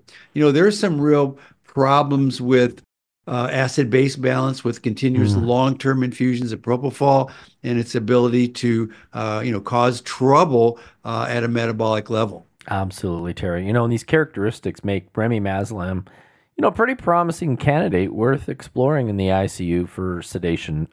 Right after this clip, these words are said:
Speaker 2: uh, reasons. However, it is important to note that currently there's no published clinical evidence on its utility, uh, of using remimazolam in, for various types of I C U sedation. So,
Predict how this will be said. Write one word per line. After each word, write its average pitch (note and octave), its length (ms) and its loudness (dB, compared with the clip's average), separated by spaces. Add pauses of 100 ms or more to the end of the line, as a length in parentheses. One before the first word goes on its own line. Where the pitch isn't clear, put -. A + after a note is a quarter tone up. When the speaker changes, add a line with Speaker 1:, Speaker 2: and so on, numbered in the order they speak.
Speaker 2:
uh, E2+ 260 -4
reasons. F2 520 -4 (260)
However, D3 440 2
it C3+ 60 2
is D#3 200 2
important D#3 480 -2
to D#3+ 80 -2
note B2 320 -2
that - 260 -10
currently B2+ 540 -2
there's A#2+ 360 -4
no G#2+ 220 0
published B2 600 -4
clinical A#2+ 400 -4
evidence A2 480 -4 (360)
on A2+ 160 2
its - 140 -6
utility, A2 800 -2 (100)
uh, - 40 -6
of G2 540 -2
using C#3 380 2
remimazolam F#2+ 720 -2
in, F2 160 -4 (380)
for F#2+ 300 -2 (220)
various G2+ 360 -2
types - 260 -10
of E2+ 100 -6
I F2+ 120 0
C F2 200 -6
U E2+ 80 -4
sedation. D#2+ 600 -6
So, G2 460 -2